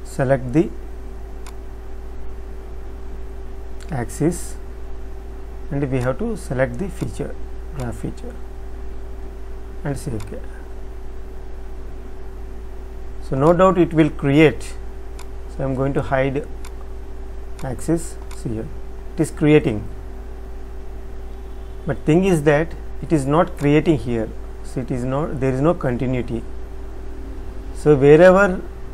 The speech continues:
there is a cutout on the cylinder, it is not creating. See here, here this location and bottom side. I'll show you in the flat pattern.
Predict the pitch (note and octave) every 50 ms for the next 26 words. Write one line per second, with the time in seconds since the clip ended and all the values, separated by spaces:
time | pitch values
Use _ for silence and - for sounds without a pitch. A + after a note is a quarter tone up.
0 | - - - - - - - - D3 A#2 A2 C#3+ C#3+ C3+ D3 C3 C3 D3 C#3+ C#3+
1 | D3 D#3 - - - - - - - - - - - - - - - C3+ - C#3+
2 | C#3 C3 A2+ - - - - - - - - - - - - - - - - -
3 | - - - - - - - - - - - - - - - - - - - -
4 | C3+ B2 A#2+ - - C3+ C3+ D3 D3 C3 B2+ A#2+ C3+ - - - - - - -
5 | - - - - - - - - D#3+ D3+ F#3 E3 C#3+ C#3+ C#3+ D3+ D#3+ - - -
6 | C3+ A#2+ A#2+ A#2+ A#2+ A#2 G#2+ - - - - C#3+ B2 A#2 A#2 A2+ A2+ B2+ C3 G#2+
7 | B2 C3+ C#3+ D#3 - - - - - - - - - - E3+ C#3+ C3 C#3 - -
8 | D#3 D3 - D#3+ D3+ C#3+ - - F3 F#3+ G3 - - C#3 C#3 C#3+ - - B2+ A#2
9 | A#2 A2 - B2 G#2+ - - D2+ - - - - - - - - - - - -
10 | - - - - - - - - - - - - - - C#3 C3+ A#2+ - - D3
11 | D3+ D#3+ D#3+ E3+ E3+ E3+ E3+ F3+ - - - - - - - C#3 B2+ B2+ C3+ B2+
12 | - - C3+ C3 C3+ C3+ - - C3+ B2 - C3+ B2 A#2+ E3